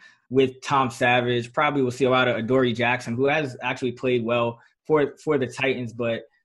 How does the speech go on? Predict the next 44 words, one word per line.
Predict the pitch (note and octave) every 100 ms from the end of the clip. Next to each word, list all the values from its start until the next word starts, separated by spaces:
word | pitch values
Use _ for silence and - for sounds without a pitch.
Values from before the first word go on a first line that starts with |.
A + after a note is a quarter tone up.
| _
um, | G#2 G#2+ - D#2 -
I |
just | D3+ D#3+
don't | D#3+ C#3
really | C#3 B2+
think | B2+
you're | A#2+
stopping, | - B2+ C3 - C3+ C#3 - - - -
uh, | C3 B2 A2 -
Hopkins | - D3+ D3+ D3+
at | C3+
this | D#3 D3+
point. | - D3
I | C3
mean, | B2
we |
saw | C3 F3+
him | D3
score | - D3+
a |
touchdown | A2 D3+ - C#3+
on | A#2+
Patrick | G#2+ C#3 - A#2
Peterson | - D3+ C#3+ C#3+ C3+ C3 _ _ _ _
from | - F#3 F3
Tom | D#3 C#3+
Savage. | C#3 D#3 C3+ G#2+
So | G#2 C3+ B2+ A#2 - _ -
it, | - - C3+ E3
it |
seems | - G#3+ F#3+
like | F3+ -
the |
only | E3 F#3+ E3
person | - E3+ E3 C#3+
that | C3
was | C#3
really | C3+ D#3 C#3 A#2+ _ _
ruining | A#2+ C3+ F#3+ G3+ D#3
DeAndre | C#3+ D3+ D#3 C3+
Hopkins | A#2+ C#3+ D#3 C#3 B2+
was | B2 A#2+
Brock | G#2+ C#3 A2
Osweiler. | B2 D3 - B2 A#2+ A#2